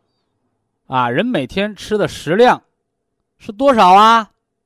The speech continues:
啊，应该是你体重的二十分之一，是吧？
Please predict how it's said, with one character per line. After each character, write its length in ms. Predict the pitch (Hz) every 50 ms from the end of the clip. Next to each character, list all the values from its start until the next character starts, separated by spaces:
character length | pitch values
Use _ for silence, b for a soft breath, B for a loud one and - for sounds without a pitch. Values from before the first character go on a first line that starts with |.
| _ _ _ _ _ _ _ _ _ _ _ _ _ _ _ _ _
啊， 260 | - 151 143 135 127 131
应 120 | 156 175
该 120 | 175 170 165
是 100 | 160 147
你 120 | 151 175 - _
体 300 | - - - - 120 110
重 240 | 107 170 196 185 151
的 200 | 127 107 98 - _ _ _ _ _ _ _ _ _ _ _ _ _ _ _ _ _ _ _ _ _ _ _ _ _ _ _ _ _ _
二 320 | - - 202 175 139 120
十 200 | - - 131 123
分 240 | 113 139 139 139 143
之 180 | 135 139 143
一， 240 | 131 180 180 190 208 - _ _ _ _ _ _ _ _ _ _ _ _ _ _ _ _ _ _ _ _ _ _ _ _ _ _ _ _ _ _ _ _ _
是 60 | - 143
吧？ 300 | 156 156 135 107 -